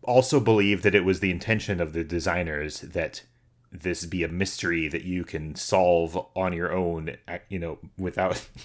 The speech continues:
<laughs> looking up the solution. And so I make, I, I think it makes a very interesting case study in, like, putting actually solvable mysteries in video games.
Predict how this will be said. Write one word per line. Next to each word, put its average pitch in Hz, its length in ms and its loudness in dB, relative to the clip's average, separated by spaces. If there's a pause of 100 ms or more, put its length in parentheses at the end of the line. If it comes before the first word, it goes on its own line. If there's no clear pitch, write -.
(140)
<laughs> - 320 -8
looking 110 420 0
up - 180 0 (380)
the 110 140 2
solution. 95 680 -2 (460)
And 117 580 4 (600)
so 143 180 2
I 131 80 4
make, 139 360 2
I, 123 220 0
I 110 80 0
think 147 220 -4
it 120 80 0
makes 120 240 0
a 131 60 4
very 143 380 4
interesting 123 840 -2 (260)
case 147 260 0
study 104 680 2
in, 104 560 0 (100)
like, 92 460 -2 (760)
putting 139 400 4
actually 123 500 2
solvable 107 600 4
mysteries 82 1040 -2
in 80 400 -8
video 80 380 -2
games. 69 800 -12